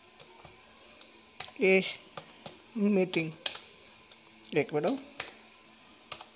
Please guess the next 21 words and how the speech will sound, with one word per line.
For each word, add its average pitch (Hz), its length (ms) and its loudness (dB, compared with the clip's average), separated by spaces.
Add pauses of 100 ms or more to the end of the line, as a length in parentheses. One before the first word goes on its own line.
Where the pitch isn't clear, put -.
(2250)
તો 196 180 6 (460)
ક્યાં 226 240 12
મ-, 262 120 10
કરી 214 300 10
હતી 208 160 4
meeting? 190 440 6
તો 220 80 8
સ્કૂલમાં. 208 500 6
તો 185 80 4
સ્કૂલ 240 320 8
આવે 208 340 10 (220)
નહીં. 175 220 6
સવાલમાં, 202 460 10
અ, 160 400 8
સવાલ 180 320 10
જ્યારે 202 200 10
પૂછતો 208 280 6
હોય 170 100 8
તો 170 200 0 (240)
સ્કૂલ 196 280 6
આવે 165 320 10